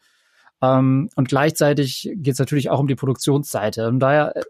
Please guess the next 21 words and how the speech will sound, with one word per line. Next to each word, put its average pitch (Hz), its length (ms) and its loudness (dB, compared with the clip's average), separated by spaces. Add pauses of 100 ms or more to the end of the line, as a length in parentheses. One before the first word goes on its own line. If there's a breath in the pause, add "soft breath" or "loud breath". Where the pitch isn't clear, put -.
(320)
genau, 120 360 0
als 123 200 -4
Wissenschaftler 160 560 0
ende 165 220 2
ich 156 80 0
damit, 147 340 0 (260 loud breath)
es - 160 -4
ist - 280 0
komplex, - 760 -2 (100)
<laughs> - 100 -10
aber - 220 2
es 147 120 0
ist 135 160 -2
wichtig, 165 340 -2
diese 143 140 -4
Zusammenhänge 135 580 2
auf 120 120 -4
dem 120 120 -4
Schirm 113 240 -2
zu 101 160 -4
haben. 104 300 -8